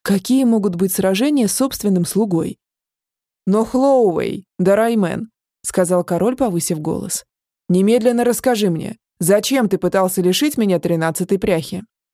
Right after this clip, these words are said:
Даже если ты провел рядом с высшим лордом не один век, знаешь все его проблемы, печали и слабости,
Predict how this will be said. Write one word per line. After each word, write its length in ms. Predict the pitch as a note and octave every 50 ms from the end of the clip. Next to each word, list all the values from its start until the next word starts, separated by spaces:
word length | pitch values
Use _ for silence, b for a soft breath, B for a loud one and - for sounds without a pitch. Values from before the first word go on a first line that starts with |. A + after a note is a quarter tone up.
| _ _ _ _ _ _ _
Даже 300 | - F#3+ B3 C#4+ C#4 -
если 300 | B3 A3+ A#3 A3 - G#3+
ты 140 | G#3+ - A#3+
провел 340 | A#3 - A3 G#3+ G#3 A3+ A3+
рядом 340 | A3 A3+ B3 B3+ A#3 A#3 G3+
с 120 | F#3 -
высшим 340 | G3 A3 G#3+ - - G#3+ G#3
лордом 400 | G#3 A3+ A#3+ A#3+ G#3+ G3 F#3 E3+
не 100 | D#3+ E3
один 260 | E3+ E3+ E3+ F3+ E3
век, 340 | D#3 D#3+ G3+ B3 B3 - - _ _ _ _ _ _
знаешь 360 | - F3+ F#3 A3 B3 B3 A#3 -
все 220 | - - - D4+
его 140 | D#4 C4 B3+
проблемы, 600 | A#3+ - A3 G#3+ F3+ E3+ D#3+ E3 F3+ G#3+ G#3+ G#3 F#3
печали 480 | - E3+ - - F3+ E3 F3+ G#3 G#3+
и 120 | G3+ - F3+
слабости, 680 | - - - D#3+ F3 G3+ G3+ G#3+ - - - - -